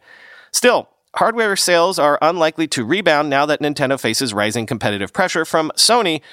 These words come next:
which is finally able to ramp up production and deliveries of its PlayStation five and aims to sell more than twenty-five million units this year, end quote. I don't know, Nintendo. The McCullough household is doing its best to keep things flowing.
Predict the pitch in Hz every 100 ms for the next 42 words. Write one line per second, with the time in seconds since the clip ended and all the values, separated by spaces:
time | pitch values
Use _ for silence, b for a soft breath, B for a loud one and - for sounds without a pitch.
0 | B B - 104 127 - 120 123 127 113
1 | 104 98 110 143 131 - 123 117 - 120
2 | - _ 110 107 147 214 175 175 139 135
3 | 127 - 131 117 113 104 104 196 160 156
4 | - 165 156 196 214 - 180 180 165 165
5 | 165 - 147 143 143 139 123 127 113 107
6 | - 107 - 160 147 92 104 92 - 104
7 | 76 - - b b b b b b b
8 | b b b b - 185 220 208 175 147
9 | 175 160 160 151 135 B B 101 110 117
10 | - 139 131 143 131 135 123 110 101 113
11 | 110 175 196 180 160 - - 131 139 127
12 | 139 120 110 - - 135 104 104 139 208